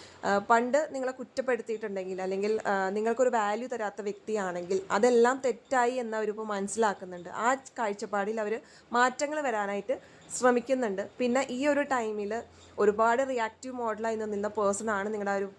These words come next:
വ്യക്തി എന്ന് വെച്ചിട്ടുണ്ടെങ്കിൽ ഇപ്പോൾ ആ വ്യക്തി കുറച്ചും കൂടി calm and quiet ആണ്. ഒരു മെഡിറ്റേഷൻ പോസ്റ്റിലാണ് ആ വ്യക്തിയെ ഇപ്പോൾ കാണാൻ സാധിക്കുന്നത്.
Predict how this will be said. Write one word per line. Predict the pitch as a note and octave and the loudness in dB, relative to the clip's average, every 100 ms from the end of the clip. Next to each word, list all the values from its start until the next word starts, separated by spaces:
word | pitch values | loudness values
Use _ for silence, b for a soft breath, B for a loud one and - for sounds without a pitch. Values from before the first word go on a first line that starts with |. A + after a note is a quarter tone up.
| F#3 | -10
വ്യക്തി | F#3 F#3+ G3+ | -8 -6 -4
എന്ന് | G3+ | -2
വെച്ചിട്ടുണ്ടെങ്കിൽ | G3 - F#3+ F3+ F#3 C#4+ B B - | -2 -2 -2 0 -2 -4 B B -4
ഇപ്പോൾ | B3+ - | 0 6
ആ | C4+ | 8
വ്യക്തി | B3 A#3 A#3 | 6 2 -4
കുറച്ചും | A3+ G#3 G3+ | -4 -4 -4
കൂടി | G3+ A3+ | -4 -2
calm | A3+ G#3 G3+ A3 | 0 2 2 0
and | G#3+ A3+ | -2 -2
quiet | G#3+ A3+ | -2 -2
ആണ്. | F#3+ F3 | -6 -6
ഒരു | F#3 G#3 | -6 -4
മെഡിറ്റേഷൻ | G#3+ G#3 G#3 G#3 G#3 A#3+ A#3 | -2 -2 -4 -6 -2 -2 2
പോസ്റ്റിലാണ് | A3+ G#3 A3 G3 F#3+ | 2 2 0 0 -2
ആ | F#3+ | -4
വ്യക്തിയെ | F#3+ F3+ - | -6 -8 -6
ഇപ്പോൾ | F#3+ G3+ | -6 -4
കാണാൻ | F#3+ F3 F#3+ | -4 -2 -2
സാധിക്കുന്നത്. | G3 F3+ E3+ F3 E3+ E3 | -2 -2 -4 -12 -10 -10